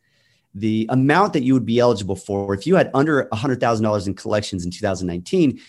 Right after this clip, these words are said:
you'd be eligible for fi-, eligible for five thousand. If you had between a hundred thousand and a million in collections, you'd be eligible for fifteen thousand dollar grant. And if you had, uh, collections between one million and two point five million, you'd be eligible for a twenty-five thousand dollar grant.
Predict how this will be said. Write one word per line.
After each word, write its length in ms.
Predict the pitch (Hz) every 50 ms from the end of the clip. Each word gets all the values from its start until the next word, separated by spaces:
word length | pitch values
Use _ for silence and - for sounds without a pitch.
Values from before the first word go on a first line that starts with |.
| _
you'd 140 | - 120 117
be 80 | 120 123
eligible 260 | 113 113 113 107 104
for 160 | 95 - 95
fi-, 160 | - - 107 - -
eligible 400 | 110 113 113 107 95 92 90 92
for 100 | 90 -
five 240 | _ - 95 90 87
thousand. 520 | - 147 147 143 143 117 131 123 113 110 - - - - _ -
If 120 | 110 104
you 80 | 127 127
had 80 | 120
between 260 | 110 123 117 - 127 110
a 40 |
hundred 340 | 107 - - 160 160 147 -
thousand 260 | 147 131 127 120 110
and 100 | 107 101
a 40 | 98
million 460 | 101 107 123 143 156 160 151 147 135
in 200 | - - 127 120
collections, 600 | 120 - 127 123 120 117 - - 120 113 110 110 -
you'd 220 | - 107 107 107 92
be 100 | 107 107
eligible 400 | 104 104 98 87 90 92 95 92
for 140 | - 85
fifteen 640 | - _ _ - 190 180 185 - - 180 160 156 139
thousand 400 | - 143 139 131 135 131 131 127
dollar 240 | 127 120 120 120 117
grant. 420 | 107 - 113 113 113 113 107 104 _ _ _ _ _ _ _ _ _ _ _ - -
And 100 | 190 190
if 140 | 180 185 175
you 160 | 170 165 165
had, 260 | 151 147 143 127 123
uh, 260 | - 127 120 120 117 113
collections 580 | 113 - 135 127 120 117 - 123 113 107 104
between 340 | 101 120 113 - 123 113 107
one 180 | 117 120 117 117
million 220 | 117 117 113 107
and 100 | 101 -
two 120 | - 120
point 260 | - - 101 95 92 -
five 220 | 110 110 110 113
million, 320 | 113 107 107 107 104 101
you'd 100 | 101 101
be 100 | 90 101
eligible 380 | 98 95 101 95 87 87 95 92
for 140 | - - 90
a 40 | 90
twenty-five 520 | - - 131 127 110 - - 104 98 92
thousand 300 | - 98 92 90 85 90
dollar 180 | 85 85 90 87
grant. 380 | - 123 131 131 127 113 -